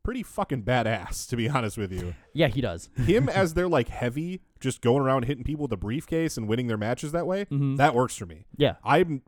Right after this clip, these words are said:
Speaker 1: wasn't thrilled with him as a Horseman, but if that's what he's doing, count me on board.
Speaker 2: Yeah.
Speaker 1: Uh, as our Dynamite stick counts down to hour number two,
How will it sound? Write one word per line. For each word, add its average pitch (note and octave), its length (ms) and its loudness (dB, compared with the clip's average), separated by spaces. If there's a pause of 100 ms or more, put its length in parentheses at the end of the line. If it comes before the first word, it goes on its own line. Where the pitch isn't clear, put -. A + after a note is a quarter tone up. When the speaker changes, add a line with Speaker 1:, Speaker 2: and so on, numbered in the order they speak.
(100)
Speaker 1:
wasn't C#3+ 300 0
thrilled D3+ 200 2
with C3 100 -2
him C3+ 140 -2
as A#2+ 80 -4
a A2 60 0
Horseman, D3+ 440 -4
but A#2+ 140 -2
if G#2+ 100 -8
that's G2+ 300 -6
what G3 100 -4
he's G3+ 120 -4
doing, A3+ 340 -2 (280)
count D#3+ 280 -4
me C3+ 160 0
on A#2 160 2
board. E2+ 320 -10
Speaker 2:
Yeah. A#2+ 220 0 (840)
Speaker 1:
Uh, A#2+ 200 -6
as C#3 160 2
our E3 100 4
Dynamite F#3+ 520 2
stick - 220 -4
counts F3+ 300 -4
down F3 280 0
to D3+ 140 2
hour E3 200 6
number C#3+ 200 2
two, F3 380 -2